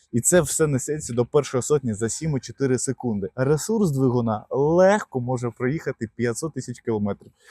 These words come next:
Так само, як і коробка і трансмісія, якщо всо-, своєчасно замінювати в ньому мастило. Мастило і все, все прикладемо, всі фотографії будуть. Тому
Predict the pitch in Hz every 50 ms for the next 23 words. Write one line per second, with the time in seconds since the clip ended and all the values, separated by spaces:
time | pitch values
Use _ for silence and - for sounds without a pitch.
0 | - _ _ - 123 - - - - 156 160 180 160 127 120 120 123 - 127 117
1 | - 120 139 156 - - 123 113 - 120 123 - - 156 170 190 - - 143 127
2 | 117 117 - - 135 117 - - - 131 127 - - - - 123 127 123 120 110
3 | - 139 160 185 - - 165 - _ _ - - - - 117 117 120 135 156 165
4 | 156 139 117 123 113 123 131 135 131 127 127 123 - - - 110 107 101 - _
5 | _ _ _ _ _ _ _ _ _ _ _ _ _ _ _ _ _ - 123 127
6 | 127 - - 226 233 202 165 143 123 - - - 196 254 226 185 170 147 120 -
7 | _ _ - - - 202 208 - - 156 147 139 - 151 151 147 147 147 160 175
8 | 160 - - 165 - - 127 - 123 120 127 147 165 160 - - 123 117 107 101
9 | 123 165 180 147 127 120 - _ _ - - _ _ _ _ _ - - _ _
10 | _ - 120 127 131 139 143 143 139 139 135 127